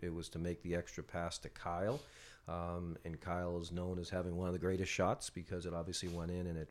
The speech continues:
punched our ticket to the Tsongas. So that, that says, you know, obviously a tremendous shot by Kyle, um, but it says a lot about that you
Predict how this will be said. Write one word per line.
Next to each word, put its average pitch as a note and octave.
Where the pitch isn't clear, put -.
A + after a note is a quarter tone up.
punched E2
our D#2+
ticket -
to D#2
the D2
Tsongas. D2+
So F2
that, F2+
that F#2+
says, G#2+
you G#2
know, E2+
obviously F#2
a -
tremendous F#2
shot E2
by E2
Kyle, F2
um, E2
but G2
it F#2
says A2+
a G2+
lot G2
about F2
that F2
you F2+